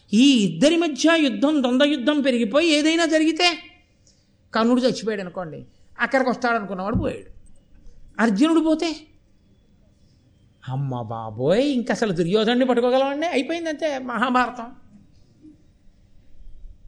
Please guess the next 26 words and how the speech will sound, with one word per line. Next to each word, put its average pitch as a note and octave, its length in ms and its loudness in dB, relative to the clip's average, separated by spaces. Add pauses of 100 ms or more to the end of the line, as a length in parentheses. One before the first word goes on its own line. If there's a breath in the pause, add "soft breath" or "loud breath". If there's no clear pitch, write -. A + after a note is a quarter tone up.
(480)
యా, F#3 280 -6
మన G3 140 -6
వాళ్ళు A#3 320 0
ఓ C4+ 180 2
మాట A#3 260 -6
అంటూ B3+ 220 -6
ఉంటారు B3+ 280 -4
చూ-, A#3 440 -12
చూడండి, A#3+ 200 -6
"ఓ A3+ 160 -6
దారం G#3+ 460 2
ముక్క C#4+ 200 -2
విసురుదాం C#4 500 2
పర్వతానికి, C4 640 -2
వస్తే A#3+ 340 0
పర్వతం, A#3+ 460 -2
పోతే D#4+ 280 0
దారం B3+ 340 0
ముక్క." F#3+ 180 -4
ఏమిటి? D4 560 -2 (1120)
వెనకటికి A3 920 0 (360 loud breath)
ఓ G3+ 100 -2
తెలివైన A#3 460 0
వాడు B3 300 0
స్నేహితుడిని A3+ 600 -2
పిలిచి, G3+ 800 -2